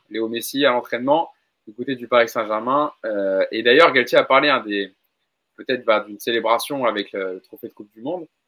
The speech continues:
Et Galtier a dit, en tout cas, qu'il avait aucun doute sur le fait qu'il serait très, très bien accueilli au parc.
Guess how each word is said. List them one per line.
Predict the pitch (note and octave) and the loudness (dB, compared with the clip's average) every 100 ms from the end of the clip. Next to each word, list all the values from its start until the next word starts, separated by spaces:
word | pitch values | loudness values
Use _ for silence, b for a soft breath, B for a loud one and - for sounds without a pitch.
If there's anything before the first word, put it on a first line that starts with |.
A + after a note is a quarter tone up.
| _ _ | _ _
Et | G2+ | -8
Galtier | G#2 G#2 C#3+ | -6 0 0
a | |
dit, | C3+ | 0
en | C3+ | -4
tout | - | -4
cas, | D3+ | -6
qu'il | C3 A#2 | -4 -4
avait | G#2+ G#2+ | -4 -2
aucun | A2+ C3+ C3+ | -2 0 0
doute | E3 | -2
sur | - | -4
le | B2 | -4
fait | A#2 D#3 | -4 -8
qu'il | B2+ | -8
serait | - B2+ | -10 -8
très, | - | -4
très | D3+ C#3+ | -4 -2
bien | C#3 | -2
accueilli | C3+ C3 C#3 | -2 -2 -2
au | A#2+ | -2
parc. | A2 - | -4 -6